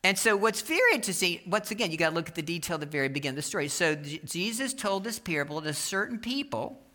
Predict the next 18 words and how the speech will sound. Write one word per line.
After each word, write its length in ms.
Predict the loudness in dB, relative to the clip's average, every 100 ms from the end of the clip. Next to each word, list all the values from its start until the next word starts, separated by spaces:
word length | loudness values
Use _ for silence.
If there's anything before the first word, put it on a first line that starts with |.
| -10
certain 200 | -8 -6
people 420 | -6 -6 -10 -10 -16 -20 -20 -4
who 180 | 0
were, 160 | 4 4
had 260 | 4 2 2
convinced 560 | -4 -2 -2 -2 0
themselves 880 | 0 2 2 6 8 6 4 -4 -8 -16 -20 -18 -18 -6
that 180 | 0 2
they 120 | 2
were 180 | 4 6
righteous 640 | 8 6 6 2 0 0
and 120 | -2 0
they 180 | 2
were 160 | 2 -2
looked 320 | 0 0 0 -2
upon 460 | -2 2 4 4
other 240 | 2 2 0
people 600 | -2 -2 2 0 0